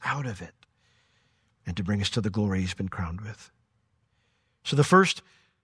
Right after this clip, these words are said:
way that the incarnation affects our present experience of this messed up life is that he identifies with us. But the second way is found in verse eleven. He is also happy to be united with us.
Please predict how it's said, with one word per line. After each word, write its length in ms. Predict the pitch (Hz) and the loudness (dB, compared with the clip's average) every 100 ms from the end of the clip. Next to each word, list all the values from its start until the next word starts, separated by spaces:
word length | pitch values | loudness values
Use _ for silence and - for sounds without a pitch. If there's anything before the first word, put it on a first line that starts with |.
| _ _ - | _ _ -12
way 420 | 131 127 147 160 | -4 2 4 4
that 120 | 131 | 2
the 100 | 117 | 0
incarnation 540 | 139 143 135 139 143 127 | -2 -2 -2 -2 -2 -6
affects 360 | 110 147 - | -4 -4 -4
our 60 | 120 | -8
present 420 | - 165 147 120 - _ _ - | -8 -8 -6 -10 -14 _ _ -10
experience 600 | - - - 170 180 - | -4 -4 -2 -4 -4 -4
of 200 | 117 107 | -4 0
this 240 | 139 - - - | 0 0 -8 -10
messed 340 | 120 151 - | -6 -4 0
up 160 | 131 - | 0 2
life 380 | 131 196 156 131 | 2 2 0 -4
is 140 | 117 | -2
that 180 | 131 127 | -2 -2
he 120 | 160 | -4
identifies 760 | 190 220 254 294 - 101 95 98 | -4 -6 -6 -10 -10 -10 -10 -14
with 100 | 90 | -14
us. 380 | - - - - _ _ _ _ _ _ _ _ _ _ - | -14 -16 -18 -20 _ _ _ _ _ _ _ _ _ _ -6
But 100 | 131 | 0
the 60 | 139 | 2
second 360 | - 269 180 | 4 4 2
way 160 | 123 120 | 2 2
is 80 | 131 | 2
found 260 | 120 120 | 0 0
in 60 | 123 | 0
verse 340 | 120 120 - - | -2 -2 -4 -4
eleven. 420 | 147 170 120 101 | -2 -2 -2 -4
He 180 | 117 131 | -2 0
is 100 | 117 | 2
also 280 | 135 135 | 2 0
happy 420 | 120 - 156 - 120 | -2 -2 -2 -2 -6
to 160 | 135 | -4
be 120 | 120 | -2
united 540 | 131 131 135 160 127 90 | 0 0 0 -2 -4 -8
with 140 | 90 | -12
us. 360 | 90 92 - | -12 -14 -16